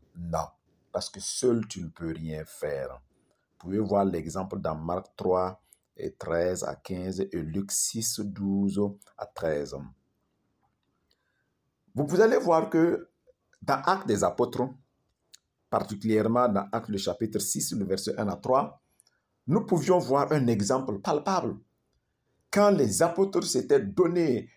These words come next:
eh, à l'enseignement, à la prière de la parole, eh, à la prière et à la méditation de la parole et à l'évangélisation, je peux le dire ainsi, ils, ils avaient pas le temps de,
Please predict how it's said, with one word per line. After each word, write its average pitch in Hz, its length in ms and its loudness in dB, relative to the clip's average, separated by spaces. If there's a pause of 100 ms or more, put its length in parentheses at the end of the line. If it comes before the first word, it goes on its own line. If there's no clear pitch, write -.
(120)
eh, 107 280 2
à 92 100 -2
l'enseignement, 131 720 2
à 113 100 0
la 101 140 0
prière 156 440 4
de 120 100 2
la 110 160 4
parole, 123 480 4 (260)
eh, 120 240 2
à 117 200 4
la 117 120 2
prière 143 560 4
et - 160 6
à 127 100 4
la 110 100 0
méditation 131 540 0
de 120 120 0
la 107 120 2
parole 123 580 2 (220)
et 117 100 0
à 113 80 4
l'évangélisation, 127 920 2
je - 120 -4
peux 127 140 -2
le 117 100 4
dire 107 220 0 (100)
ainsi, 160 400 -2 (540)
ils, 185 320 2
ils 170 260 0
avaient 175 320 6 (120)
pas 254 100 6
le 165 240 2
temps 196 260 4
de, 127 440 0